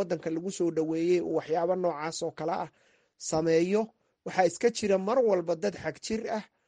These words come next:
oo ka soo horjeeda waxyaabahaas ay dadka ajnabiga ah samaynahayaan. Marka, kolley saamayn bay ku samaynaysaa ama ku yeelanaysaa dadka ajnabiga ee waddanka degan. Waana wax laga naxo oo wax lagu farxa ma aha.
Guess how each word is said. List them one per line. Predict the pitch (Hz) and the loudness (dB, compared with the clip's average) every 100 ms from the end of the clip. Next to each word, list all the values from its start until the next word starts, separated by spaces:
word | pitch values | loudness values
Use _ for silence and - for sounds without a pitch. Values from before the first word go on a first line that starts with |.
| _ _ - | _ _ -6
oo | 170 | -4
ka | 214 | -2
soo | 208 190 170 | 0 0 0
horjeeda | 151 - 170 175 202 - _ _ - | -2 -2 2 2 2 -4 _ _ -12
waxyaabahaas | - 160 175 196 185 180 - | -2 0 2 0 0 -4 -4
ay | 170 | -6
dadka | 165 175 170 | -4 -4 -4
ajnabiga | 160 175 175 165 | -2 -4 -2 -2
ah | 143 | -2
samaynahayaan. | 165 160 175 160 160 170 170 170 _ _ _ _ | -4 -2 -2 -2 0 0 -2 -6 _ _ _ _
Marka, | 190 180 | -8 -6
kolley | - 220 202 196 | 2 4 4 2
saamayn | - 180 175 196 202 | 0 0 2 0 0
bay | 175 165 | -2 -4
ku | 180 | -4
samaynaysaa | 170 165 160 143 131 160 151 160 | -4 -2 -2 -4 -6 -6 -6 -6
ama | 151 | -6
ku | 147 | -2
yeelanaysaa | 185 160 160 151 135 156 | 2 2 0 -2 -4 -6
dadka | 151 180 165 156 | -6 -6 -4 -4
ajnabiga | 156 170 156 156 | -4 -6 -4 -4
ee | 147 | -2
waddanka | 160 170 151 143 | -2 -2 -4 -4
degan. | 139 147 175 180 _ _ - | -6 -2 -2 -2 _ _ 0
Waana | 202 214 202 | 2 4 4
wax | 226 185 | 2 0
laga | 175 190 | -2 -2
naxo | 170 147 180 180 _ _ | -2 -6 -6 -8 _ _
oo | 175 165 | -6 -4
wax | 170 | -4
lagu | 170 165 | -8 -8
farxa | 170 147 - 156 | -8 -10 -10 -10
ma | 165 170 | -6 -6
aha. | 165 175 | -6 -8